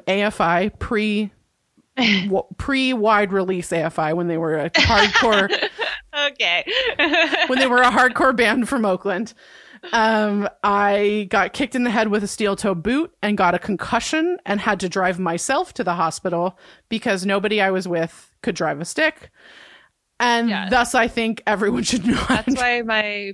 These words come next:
Speaker 2: parents taught us how to drive a stick. I remember it was actually in Alameda, in, up in the Bay.
Speaker 1: Uh-huh.
Speaker 2: Um, they had an abandoned,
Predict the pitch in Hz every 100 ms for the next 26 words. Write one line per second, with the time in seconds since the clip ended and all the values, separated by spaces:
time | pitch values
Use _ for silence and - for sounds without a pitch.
0 | _ - 185 196 196 - - - 156 170
1 | - - 165 160 165 160 156 - 240 202
2 | 160 170 185 196 190 - 180 180 180 -
3 | 226 185 170 165 160 165 160 58 64 180
4 | - 170 180 170 170 156 156 165 151 220
5 | 196 165 170 196 - 196 165 151 147 _
6 | 170 165 170 170 160 156 - 151 147 165
7 | 175 170 165 165